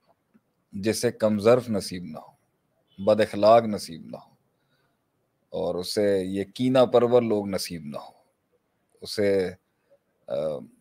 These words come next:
बुग़्ज़ी और हासिद और हाकिद नसीब ना हो। वो ज़िंदगी क्या जिसमें आपने हल्की सी टेरिटरी क्लेम नहीं करनी और बाप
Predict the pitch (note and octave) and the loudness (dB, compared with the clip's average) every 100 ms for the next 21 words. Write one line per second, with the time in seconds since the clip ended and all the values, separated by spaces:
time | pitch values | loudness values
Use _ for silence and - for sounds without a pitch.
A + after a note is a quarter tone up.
0 | - F2 F2+ B2 C3 A#2 C3 C3+ A#2 - | -18 -14 0 2 2 -2 4 6 6 4
1 | - - A#2 - C#3+ B2 G#2+ - - - | -8 2 4 6 4 4 2 -2 -18 -20
2 | _ _ _ - - A2+ A#2+ D#3 A2+ F#2+ | _ _ _ -16 6 6 6 2 0 -6
3 | E2+ D#2 - _ _ _ _ _ _ _ | -10 -16 -20 _ _ _ _ _ _ _
4 | _ _ - C3+ A2+ B2 C#3 D#3 D#3+ D#3+ | _ _ -12 -8 -4 -4 4 4 6 2
5 | B2 A2 G#2+ G#2+ G#2+ - A2 A2+ A2 A2 | 2 2 4 4 -2 -10 -2 2 2 2
6 | _ _ _ _ G#2 A2+ A#2+ A2+ - A2 | _ _ _ _ 8 10 10 8 0 0
7 | A2 A2+ G#2 G2+ G2+ A#2+ A2 A#2 G#2 G#2 | 2 2 0 -6 -6 -6 -6 -6 -2 -2
8 | A2 A2 A#2+ - A2 C3 C#3+ B2+ G#2 F#2 | -2 -2 -4 -2 0 0 0 0 0 0
9 | E2+ E2+ _ _ _ _ _ _ _ _ | -4 -14 _ _ _ _ _ _ _ _
10 | _ _ _ _ F2+ F2 D#2+ G#2 | _ _ _ _ -6 -6 4 8